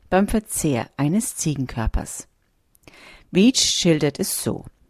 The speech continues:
"Das Reptil näherte sich vorsichtig, schnupperte am Aas und biss dann in ein Bein, wobei es durch heftige Kopfbewegungen Fleisch losriss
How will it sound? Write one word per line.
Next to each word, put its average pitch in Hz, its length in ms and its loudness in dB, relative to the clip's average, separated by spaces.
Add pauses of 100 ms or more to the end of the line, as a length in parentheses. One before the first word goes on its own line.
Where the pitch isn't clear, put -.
(380)
"Das 156 400 0
Reptil 185 600 2
näherte 185 540 2
sich 143 300 -6
vorsichtig, 196 840 -2
schnupperte 208 520 2
am 123 140 0 (100)
Aas 165 480 2 (320)
und 175 200 -2
biss - 340 0
dann 170 240 2
in 190 220 -2
ein 139 240 -2
Bein, 165 400 2 (320)
wobei 214 260 2
es 277 120 0
durch - 260 -4
heftige 156 420 -4
Kopfbewegungen 165 960 0
Fleisch 214 540 0
losriss 143 640 -2